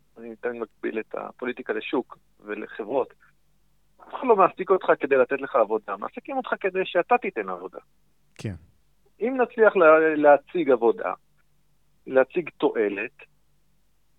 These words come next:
Speaker 1: אז, אה, זה יצליח.
Speaker 2: אני רוצה להיכנס לעוד מוקש באיחוד אפשרי כזה. איך, אה, עומר מואב משתלב בכל הדבר הזה? זאת אומרת, מילא זה שהוא צריך, אה, ל-, לשבת, נגיד, אתה יודע, אני אופטימי, והמפלגה איכשהו מצליחה להיכנס, אה,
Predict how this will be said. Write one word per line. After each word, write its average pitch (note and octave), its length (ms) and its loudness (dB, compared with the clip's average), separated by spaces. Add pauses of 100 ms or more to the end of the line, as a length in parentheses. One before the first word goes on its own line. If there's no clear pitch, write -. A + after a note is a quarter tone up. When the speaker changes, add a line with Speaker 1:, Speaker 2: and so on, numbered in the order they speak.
(140)
Speaker 1:
אז, A#2+ 160 -2
אה, B2+ 360 -6
זה F3 100 -2
יצליח. - 560 -8 (440)
Speaker 2:
אני B2+ 160 -2
רוצה A#2 200 0
להיכנס D3+ 420 -2
לעוד C#3+ 180 2
מוקש C#3 380 -2
באיחוד A#2 540 -6
אפשרי G#2 420 -6
כזה. G#2 260 -8 (460)
איך, - 240 -4
אה, D3+ 100 2
עומר D3 260 2
מואב C3+ 320 2
משתלב A2 380 -2
בכל G#2+ 220 0
הדבר G#2 340 -2
הזה? G2 100 -4
זאת - 100 -14
אומרת, A2 220 0
מילא C#3+ 260 0
זה C3+ 160 0
שהוא D3 200 0
צריך, A#2+ 360 -8
אה, A#2 180 -4
ל-, A#2 380 -4
לשבת, B2+ 440 -2 (380)
נגיד, D#3+ 280 -2
אתה E3+ 80 2
יודע, F3 180 4
אני C3 120 2
אופטימי, G3+ 540 -4
והמפלגה B2+ 580 -4
איכשהו D3+ 340 -6
מצליחה C#3+ 400 -6
להיכנס, B2 520 -6
אה, A#2 60 -8